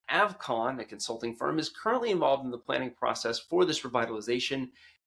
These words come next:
They plan retail space on the ground floors and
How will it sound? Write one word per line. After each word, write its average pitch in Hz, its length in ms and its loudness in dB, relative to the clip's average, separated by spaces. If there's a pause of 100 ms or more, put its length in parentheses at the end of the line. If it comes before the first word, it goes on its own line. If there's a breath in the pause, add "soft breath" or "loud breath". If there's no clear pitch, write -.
They 165 240 6
plan 156 480 2
retail 165 380 0
space 143 420 0
on 120 220 -8
the 110 60 -10
ground 160 320 2
floors 147 540 -2
and 120 520 0